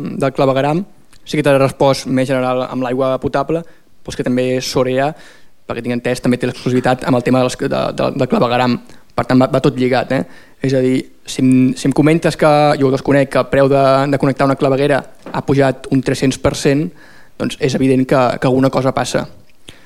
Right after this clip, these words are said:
Però el que cal és enfocar el problema de Sorea globalment. Agafar i mirar què està passant,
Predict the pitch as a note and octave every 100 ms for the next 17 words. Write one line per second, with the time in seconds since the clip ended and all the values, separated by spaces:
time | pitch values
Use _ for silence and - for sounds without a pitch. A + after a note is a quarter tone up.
0 | - - - B2+ C#3 D3 D#3 D#3+ D3+ D3
1 | D3+ D#3 D3 D#3 C#3+ C#3+ - C#3 C#3+ D#3
2 | - G#3+ C#3+ C3+ B2+ B2+ C3 - - -
3 | - - - - - B2+ B2 D3+ E3+ -
4 | D3 C#3+ C#3 - - C#3 D3 D3 F3+